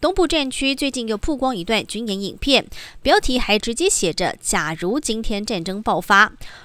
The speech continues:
而正值共机扰台之际，美军也公开巡洋舰发射战斧公路飞弹、大黄蜂战机发射飞弹的画面，双方较劲意味浓厚。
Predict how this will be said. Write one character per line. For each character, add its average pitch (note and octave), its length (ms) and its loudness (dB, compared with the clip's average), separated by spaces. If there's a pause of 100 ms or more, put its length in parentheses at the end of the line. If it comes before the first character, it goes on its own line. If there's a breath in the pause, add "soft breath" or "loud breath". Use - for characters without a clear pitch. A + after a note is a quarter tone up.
(100)
而 A#3 180 8
正 C4+ 220 0
值 G3+ 220 0
共 B3 200 0
机 A#3+ 180 -2
扰 F3+ 200 2
台 F3 160 0
之 A3+ 160 -2
际， A#3+ 380 -4
美 G#3 160 4
军 F4 200 0
也 G#3+ 140 0
公 A3 180 -2
开 A3+ 320 4
巡 A#3 280 -4
洋 G#3 180 0
舰 G#3+ 260 0
发 G#3 280 -2
射 A3+ 340 -2
战 C4+ 240 2
斧 G2+ 180 -6
公 G3+ 220 -2
路 G3+ 80 2
飞 F#3 220 -2
弹、 A3 240 2 (280 loud breath)
大 E4 140 6
黄 G3 220 0
蜂 B3 180 -4
战 C4 180 2
机 G#3+ 160 -4
发 B3 200 2
射 F#3+ 120 2
飞 G#3 160 0
弹 G#3 140 -2
的 G3+ 80 -4
画 C4 180 4
面， D#4 280 2 (240 loud breath)
双 A#3 260 0
方 A#3 260 4
较 D#4 240 4
劲 A3 240 -2
意 G#3 120 -4
味 F#3 120 -2
浓 A#2+ 160 -8
厚。 - 280 4